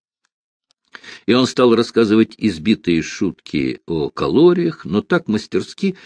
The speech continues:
что смех в зале не смолкал. Его байки прервало появление едва одетой девицы, которая, танцуя, стала кружиться вокруг него. Он смотрел на нее жадным взглядом, потом достал из кармана морковку —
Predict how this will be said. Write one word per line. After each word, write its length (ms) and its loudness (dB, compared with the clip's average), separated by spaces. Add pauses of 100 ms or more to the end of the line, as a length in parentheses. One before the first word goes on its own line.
(160)
что 500 2
смех 560 0
в 160 -4
зале 500 2
не 220 2
смолкал. 640 -2 (680)
Его 260 4
байки 500 4
прервало 760 2
появление 840 2
едва 480 -2
одетой 380 -2
девицы, 480 -4
которая, 340 0
танцуя, 720 0
стала 360 2
кружиться 580 -2
вокруг 420 -4
него. 380 0 (1040)
Он 140 -2
смотрел 540 0
на 80 -4
нее 280 -2
жадным 460 -4
взглядом, 600 -2
потом 280 -4
достал 420 -2
из 100 -12
кармана 400 -6
морковку — 800 -4